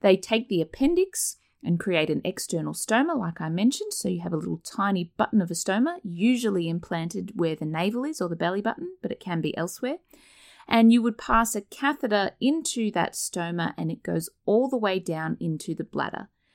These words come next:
So we're essentially surgically creating a channel between the bladder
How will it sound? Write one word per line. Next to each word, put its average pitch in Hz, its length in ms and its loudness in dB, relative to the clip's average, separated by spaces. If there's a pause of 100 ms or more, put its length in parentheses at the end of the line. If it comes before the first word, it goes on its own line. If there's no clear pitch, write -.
(200)
So 208 160 6
we're 226 140 4
essentially 294 520 0
surgically 262 600 -2
creating 180 600 -2
a 175 60 0
channel 208 580 0
between 160 460 -4
the 160 80 -6
bladder 185 500 0